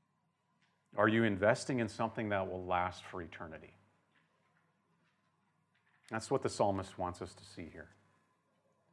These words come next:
Put not your trust in princes. They're here today,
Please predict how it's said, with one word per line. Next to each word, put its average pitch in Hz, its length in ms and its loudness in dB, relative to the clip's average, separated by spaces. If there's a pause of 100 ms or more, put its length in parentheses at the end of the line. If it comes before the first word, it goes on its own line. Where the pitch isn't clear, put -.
(560)
Put 135 160 -2
not 151 160 4
your 123 120 2
trust 113 440 6
in 117 80 -2
princes. 87 480 -6 (1400)
They're 104 140 -2
here 110 200 4
today, 98 500 0